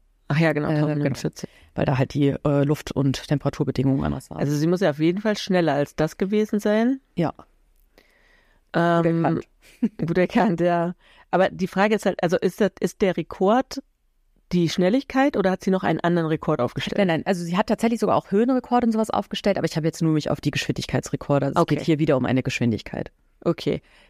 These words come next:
Speaker 1: dann würde, also,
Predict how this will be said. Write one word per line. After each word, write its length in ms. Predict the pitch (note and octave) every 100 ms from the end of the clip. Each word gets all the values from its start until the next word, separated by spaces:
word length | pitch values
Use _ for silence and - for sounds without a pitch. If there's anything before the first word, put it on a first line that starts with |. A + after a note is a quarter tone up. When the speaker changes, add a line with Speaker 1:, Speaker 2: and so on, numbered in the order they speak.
| _ _
Speaker 1:
dann 1200 | D#3+ E3+ F#3 G#3 A3+ A#3 A3+ A3+ A3+ A3 G#3 - - -
würde, 480 | - F3 G3+ G3 -
also, 340 | E3+ D3+ E3+